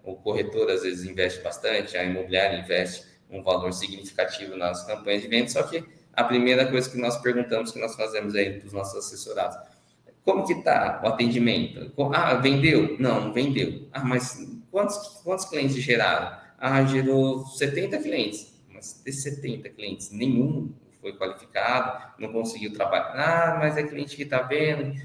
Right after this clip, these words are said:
Aí, na hora que o gerente ou o corretor, ele passa a trabalhar melhor a carteira, ele percebe que aquele cliente, ele precisava o quê? Ver mais opções, ele precisava afunilar ele e trabalhar ele ali pro,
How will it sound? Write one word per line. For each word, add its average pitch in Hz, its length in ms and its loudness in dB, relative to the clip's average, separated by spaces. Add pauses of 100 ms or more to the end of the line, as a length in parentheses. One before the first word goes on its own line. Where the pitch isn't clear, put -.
(140)
Aí, 123 160 4
na 131 80 4
hora 135 140 4
que 135 80 0
o - 20 2
gerente 117 600 0
ou 110 320 0
o - 20 -10
corretor, 107 460 -4
ele 107 160 -2
passa 104 600 -2 (140)
a 92 240 4
trabalhar 95 560 4
melhor 90 320 2
a 90 60 -2
carteira, 101 360 -2
ele 107 80 -4
percebe 123 480 2
que 151 80 -4
aquele 143 480 -6
cliente, 120 380 -2
ele 139 80 0
precisava 117 460 2
o - 40 -6
quê? - 300 -4 (380)
Ver 104 160 0
mais 90 220 0
opções, 120 720 2
ele 87 240 -6
precisava - 1040 0
afunilar 131 800 2
ele 135 340 0
e 151 100 -8
trabalhar 143 480 4
ele 117 460 0
ali 117 340 0
pro, 123 240 -4